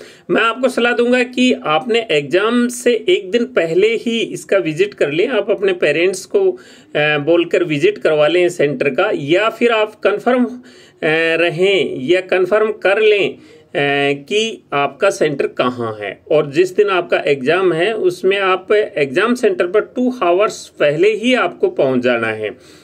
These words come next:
क्योंकि बाद में हो सकता है कोई ऐसी कोई problem आ जाए, ताकि आपके पास समय रहते उसका sort out कर सकते हैं।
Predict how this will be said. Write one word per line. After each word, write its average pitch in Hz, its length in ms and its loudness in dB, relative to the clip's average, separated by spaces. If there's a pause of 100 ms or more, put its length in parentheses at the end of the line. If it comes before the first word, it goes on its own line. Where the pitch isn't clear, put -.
(140)
क्योंकि 175 260 2
बाद 156 320 0
में 208 80 4
हो 170 180 2
सकता 180 300 -2
है 208 60 0
कोई 202 180 2
ऐसी 190 260 0
कोई 196 160 2
problem 180 480 0
आ 151 120 2
जाए, 160 220 2
ताकि 196 340 -2
आपके 190 380 0
पास 185 240 2
समय 170 300 0
रहते 175 260 0
उसका 165 280 -2
sort 151 300 -2
out 180 240 -2
कर 151 120 2
सकते 123 420 -4
हैं। 113 320 -6